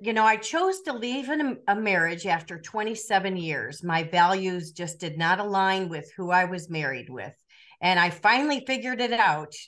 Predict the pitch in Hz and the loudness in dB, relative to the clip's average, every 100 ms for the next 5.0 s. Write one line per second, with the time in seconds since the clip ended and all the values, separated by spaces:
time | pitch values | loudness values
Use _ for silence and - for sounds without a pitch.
0 | - 180 175 175 160 208 190 - 165 - | -6 -2 -2 -4 -6 -6 -6 -8 -14 -8
1 | 190 180 160 156 95 - - 165 156 160 | -6 -2 -4 -4 -10 -12 -10 -4 -2 -2
2 | 165 165 160 - 156 147 - - - - | -4 -8 -10 -10 -8 -8 -12 -20 -20 -20
3 | - 190 190 185 - 269 285 233 240 240 | -8 -2 -2 -2 -2 -2 0 4 4 4
4 | - 240 233 208 202 190 - 196 190 | -8 -8 -6 -2 -2 -2 -4 -4 -4